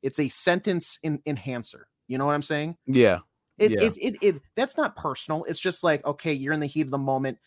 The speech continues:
Speaker 1: That seems like a pretty go-to move. Pretty
Speaker 2: <laughs>
Speaker 1: go-to
Speaker 2: That's,
Speaker 1: word. You
Speaker 2: that's
Speaker 1: know what
Speaker 2: a
Speaker 1: I'm
Speaker 2: go-to,
Speaker 1: saying?
Speaker 2: yeah.
Speaker 1: Like,
Speaker 2: I
Speaker 1: you
Speaker 2: mean,
Speaker 1: know,
Speaker 2: yeah,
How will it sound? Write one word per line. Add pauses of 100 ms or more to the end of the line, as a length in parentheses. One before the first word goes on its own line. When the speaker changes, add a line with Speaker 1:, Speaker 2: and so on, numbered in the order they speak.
(200)
Speaker 1:
That
seems
like
a
pretty
go-to
move. (380)
Pretty
Speaker 2:
<laughs>
Speaker 1:
go-to
Speaker 2:
That's,
Speaker 1:
word.
You
Speaker 2:
that's
Speaker 1:
know
what
Speaker 2:
a
Speaker 1:
I'm
Speaker 2:
go-to,
Speaker 1:
saying?
Speaker 2:
yeah. (300)
Speaker 1:
Like,
Speaker 2:
I
Speaker 1:
you
Speaker 2:
mean,
Speaker 1:
know,
Speaker 2:
yeah,